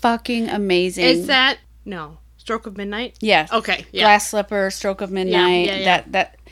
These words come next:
Speaker 1: uh, one of the best, like, s-, continual series is that, um, I've read.
Speaker 2: Yeah.
Speaker 1: Um, the degradation and all that in it was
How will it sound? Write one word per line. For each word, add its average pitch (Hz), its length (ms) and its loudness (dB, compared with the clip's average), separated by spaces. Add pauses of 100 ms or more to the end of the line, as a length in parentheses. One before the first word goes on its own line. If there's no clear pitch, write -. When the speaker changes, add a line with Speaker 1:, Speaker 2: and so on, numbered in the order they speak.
(420)
Speaker 1:
uh, 214 340 0
one 208 240 -2
of 202 80 -2
the 196 80 0
best, - 580 -4 (240)
like, 170 240 -8
s-, - 220 -16 (160)
continual 196 800 0
series 180 520 -10
is 180 500 -4
that, 170 580 -2 (140)
um, 165 580 -4 (680)
I've 180 180 -4
read. - 320 -2
Speaker 2:
Yeah. 208 200 -6 (200)
Speaker 1:
Um, 175 560 0 (100)
the 185 120 -4
degradation 175 1000 -4
and 160 300 -4
all 175 160 -4
that 165 200 -2
in 180 120 -6
it 180 240 -2
was 156 500 -8